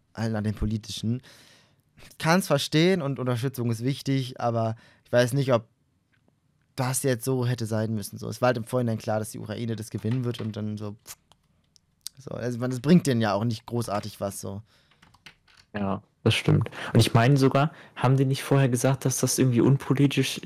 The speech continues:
Speaker 2: sein soll, dieses Event und so?
Speaker 1: Ja, natürlich sagen sie das, aber
Speaker 2: Ja,
Speaker 1: es war schon
Speaker 2: das
Speaker 1: klar,
Speaker 2: würde ich
Speaker 1: dass
Speaker 2: auch
Speaker 1: die
Speaker 2: sagen.
Speaker 1: Ukraine gewinnen wird, weil ich meine, es ist dann ja am Ende auch Zus-, es ist Zuschauervoting, oder?
Speaker 2: Teilweise, ja.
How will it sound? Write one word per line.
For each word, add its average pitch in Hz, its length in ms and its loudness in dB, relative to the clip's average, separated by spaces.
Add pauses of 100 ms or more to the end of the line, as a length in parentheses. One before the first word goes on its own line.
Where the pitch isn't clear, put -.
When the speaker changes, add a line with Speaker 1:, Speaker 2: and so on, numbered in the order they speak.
(140)
Speaker 2:
sein 123 320 2
soll, 127 160 6
dieses 127 260 0
Event 120 380 4
und 131 100 0
so? 127 240 2 (160)
Speaker 1:
Ja, 113 240 0
natürlich 120 380 0
sagen 104 260 -2
sie 101 100 -4
das, 98 260 -6
aber 101 280 -4 (380)
Speaker 2:
Ja, 101 320 0
Speaker 1:
es - 140 -12
war 104 120 -4
schon 107 140 -8
Speaker 2:
das 95 60 -8
Speaker 1:
klar, 95 160 -2
Speaker 2:
würde 92 100 -2
ich 110 60 -4
Speaker 1:
dass - 80 -12
Speaker 2:
auch - 20 -16
Speaker 1:
die 113 60 -8
Speaker 2:
sagen. 101 80 -4
Speaker 1:
Ukraine 101 280 -8
gewinnen 95 360 -8
wird, 98 140 -10
weil 107 140 -2
ich 98 100 -12
meine, 110 140 -4
es 104 80 -12
ist 113 140 -12
dann 110 100 -4
ja 107 80 -4
am 101 100 -6
Ende 110 280 -8
auch 107 120 -10 (480)
Zus-, 131 300 -6
es 131 140 -8
ist 170 180 -12
Zuschauervoting, 107 720 -2
oder? 147 240 -8 (1200)
Speaker 2:
Teilweise, 104 480 2
ja. 101 260 0